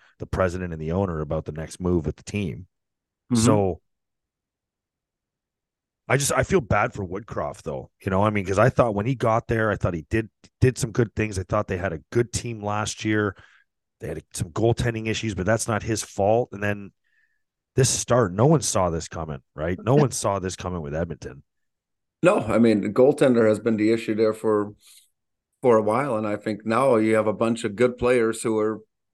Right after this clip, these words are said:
Speaker 2: who are struggling, who are not confident. I think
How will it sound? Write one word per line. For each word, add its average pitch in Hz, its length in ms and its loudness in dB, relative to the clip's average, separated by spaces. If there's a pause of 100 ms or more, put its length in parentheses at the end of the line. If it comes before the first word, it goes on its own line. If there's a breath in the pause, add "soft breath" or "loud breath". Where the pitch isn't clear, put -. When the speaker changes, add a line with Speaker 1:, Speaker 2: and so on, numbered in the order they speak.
(380)
Speaker 2:
who 165 120 6
are 151 60 6
struggling, 131 720 2
who - 80 -2
are 120 80 0
not 117 240 -4
confident. 110 580 -6
I 101 80 2
think 107 280 0